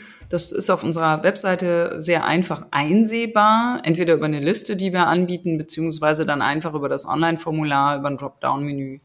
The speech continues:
finde ich dann schon, ob das entsprechende Unternehmen, mit dem ich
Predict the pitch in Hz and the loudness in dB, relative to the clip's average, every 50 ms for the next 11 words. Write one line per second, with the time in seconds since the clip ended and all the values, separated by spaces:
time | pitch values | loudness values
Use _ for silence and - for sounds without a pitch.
0 | _ _ _ _ _ _ - - 147 143 135 - - - 127 127 - - 131 139 | _ _ _ _ _ _ -6 -6 -4 -4 -6 -6 -4 -4 -4 -4 -6 -6 -4 -4
1 | 139 143 135 127 143 - _ - 143 - - - - - - 151 - 160 156 151 | -4 -4 -4 -6 -6 -6 _ -4 -4 -2 -4 -6 -10 -8 -8 -8 -6 -6 -8 -6
2 | 156 156 147 151 151 156 160 160 156 147 139 - - - - _ _ _ - 165 | -6 -6 -4 -2 0 2 2 2 2 0 -4 -10 -18 -20 -20 _ _ _ -6 -6
3 | 160 165 160 160 160 160 151 - - - - _ | -2 0 0 2 2 2 0 -2 -4 -6 -12 _